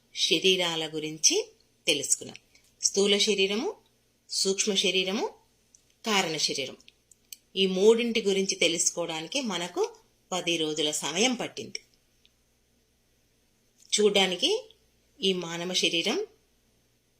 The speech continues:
ఇంతే అనిపిస్తుంది. దీనిలో ఏడు రకాల శరీరాలు ఉంటాయి.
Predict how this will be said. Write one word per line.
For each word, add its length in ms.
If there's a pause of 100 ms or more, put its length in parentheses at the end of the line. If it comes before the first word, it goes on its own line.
(800)
ఇంతే 320
అనిపిస్తుంది. 580 (140)
దీనిలో 540
ఏడు 360
రకాల 420
శరీరాలు 540
ఉంటాయి. 540